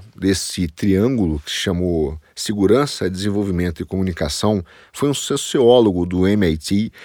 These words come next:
chamado Daniel Lerner. E em cinquenta e oito já,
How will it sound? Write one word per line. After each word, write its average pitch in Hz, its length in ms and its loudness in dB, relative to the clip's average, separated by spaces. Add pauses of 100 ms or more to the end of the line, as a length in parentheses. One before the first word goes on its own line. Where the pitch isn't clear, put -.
(200)
chamado 98 420 0
Daniel 113 560 2
Lerner. 92 520 2 (840)
E 107 460 2
em 156 180 2
cinquenta 220 420 -2
e 151 40 6
oito 131 340 6
já, 110 300 0